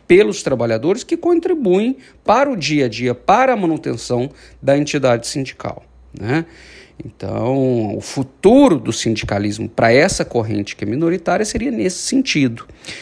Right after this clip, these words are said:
Inclusive, eu vi um voto do ministro Maurício Godinho Delgado, que é um doutrinador muito famoso, né, influente,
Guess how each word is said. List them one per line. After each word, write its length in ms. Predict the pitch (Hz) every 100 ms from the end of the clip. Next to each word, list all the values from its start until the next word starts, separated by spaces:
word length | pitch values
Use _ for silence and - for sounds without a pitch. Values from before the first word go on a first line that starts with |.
| - -
Inclusive, 640 | 147 185 151 151 196 180
eu 140 | 131 113
vi 160 | 120
um 140 | 120 110
voto 520 | 104 117 143 165 123
do 140 | 107
ministro 420 | 110 110 117 -
Maurício 760 | 110 107 107 113 143 151 - 107
Godinho 420 | 98 104 104 107
Delgado, 720 | 98 113 107 117 110 113 156 185 - _
que 80 | -
é 20 |
um 80 | 113
doutrinador 580 | 110 110 - 104 101 107
muito 460 | 107 110 139 180 -
famoso, 720 | 160 104 101 113 135 147 107
né, 180 | 104
influente, 800 | 110 110 113 104 104 123 170 -